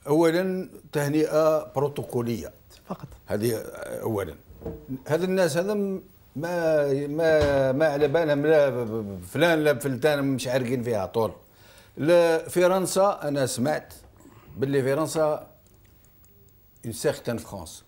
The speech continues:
Speaker 1: فرنسا تاع التحت، تاع اللي راهي في الطابلو دو بور الجيريا، ما عجبهاش الحال بالأرقام. لاموا عليهم، قالوا لهم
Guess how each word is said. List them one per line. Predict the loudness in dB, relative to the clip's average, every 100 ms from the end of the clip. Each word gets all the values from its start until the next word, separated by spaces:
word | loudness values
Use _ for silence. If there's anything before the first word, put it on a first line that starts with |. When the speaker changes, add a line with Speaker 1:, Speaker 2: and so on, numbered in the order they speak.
| _ -18
Speaker 1:
فرنسا | -8 -6 -6 -8
تاع | -8
التحت، | -10 -10 -12 -14 -20 -20 _ -20 _
تاع | -12
اللي | -6 -4
راهي | -6
في | -6
الطابلو | -6 -4 -6
دو | -6
بور | -8 -8
الجيريا، | -10 -12 -14 -16 -20 _ -20 _ -20 -14
ما | -8
عجبهاش | -8 -4 -4 -4 -8
الحال | -6 -6
بالأرقام. | -6 -8 -8 -10 -8 -10 -10 _ _ _ _ _ _ _ 0
لاموا | 2 4 4
عليهم، | 6 4 2 -2 -10 _ _ _ _ 2
قالوا | 4 6
لهم | 4 2 0 -2